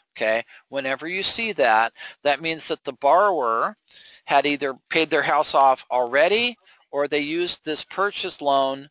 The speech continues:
to pay off their, or, I'm sorry, they're using this refinance loan to pay off their original purchase. Now,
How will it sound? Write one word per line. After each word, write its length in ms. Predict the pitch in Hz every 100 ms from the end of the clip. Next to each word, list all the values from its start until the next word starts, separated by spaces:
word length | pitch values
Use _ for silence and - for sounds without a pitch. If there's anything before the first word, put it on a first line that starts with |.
| _ _ _ -
to 100 | 151
pay 300 | - 160 151
off 360 | 160 165 - -
their, 140 | 135 135 - -
or, 140 | 123 131
I'm 80 |
sorry, 200 | 131 143
they're 120 | 123 156
using 340 | 165 170 156
this 160 | 147 -
refinance 760 | 147 - 165 185 196 165 -
loan 200 | 147 139
to 60 | 139
pay 200 | 139 110
off 240 | 110 113
their 140 | 135 131
original 420 | 117 110 131 131
purchase. 680 | - 160 160 147 80 - - - - _
Now, 260 | 143 131